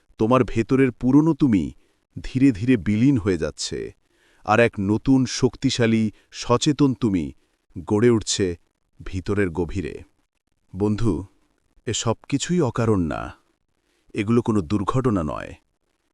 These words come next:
এগুলো আল্লাহর ইশারা। আল্লাহ তোমাকে বলতে চান, "আমি তোমাকে নতুন পথে নিয়ে যাচ্ছি, তুমি শুধু ধরে রাখো আমার হাত, ভয় পেও না।" তুমি যে মানুষগুলোকে হারিয়েছ,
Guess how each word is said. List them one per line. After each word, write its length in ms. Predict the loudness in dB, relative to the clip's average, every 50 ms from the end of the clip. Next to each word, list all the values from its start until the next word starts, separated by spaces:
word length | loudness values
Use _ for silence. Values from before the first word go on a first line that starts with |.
| _ _
এগুলো 500 | -4 -4 0 0 0 0 0 0 -2 -6 -12 _ _ _ _ _ _ _ _ _ _
আল্লাহর 440 | -4 -2 -2 0 0 0 -2 -2 -4 _
ইশারা। 500 | -8 -8 -6 -6 -6 -6 -6 -8 -10 -14 -16 _ _ _ _ _ _ _ _ _ _ _ _ _ _ -16 _
আল্লাহ 280 | -2 0 0 2 0 0
তোমাকে 320 | 0 0 0 0 0 -2
বলতে 360 | 0 2 0 0 2 0 0
চান, 340 | 2 2 0 0 0 -2 -6 -10 _ _ _ _ _ _ _ _ _ _ _
"আমি 220 | -2 0 0 0
তোমাকে 320 | 0 0 0 0 -2 -2 -2
নতুন 440 | -2 -2 -2 0 2 2 4 2
পথে 300 | 2 0 -2 -2 0 -2
নিয়ে 220 | -2 0 0 -2 -2
যাচ্ছি, 520 | -4 -6 -8 _ -6 -8 -8 -6 -12 -14 -18 _ _ _ _ _ _ _ _ _ _ _ _ _
তুমি 180 | 2 2 2
শুধু 280 | 2 0 -2 0 0 -2 -2
ধরে 280 | -2 -4 0 0 0
রাখো 280 | 0 0 -4 -4 -4 -2
আমার 200 | -2 -2 -2 -4
হাত, 380 | -4 -4 -4 -4 -4 -12 _ -20 _ _ _ _ _ _ _ _ _ _ _ -16
ভয় 340 | -16 -6 -2 0 2 2 2
পেও 240 | 2 0 -2 -2 -2
না।" 300 | -6 -6 -8 -10 -12 _ _ _ _ _ _ _ _ _ _ _ _ _ _ _ _ _ _ _ _ _ _
তুমি 180 | 0 0 0
যে 120 | 2 0 0
মানুষগুলোকে 640 | 0 0 0 0 0 -2 -4 -4 -4 -4 -2 -4 -6
হারিয়েছ, 520 | -6 -4 -6 -4 -2 -2 -2 -2 -4 -6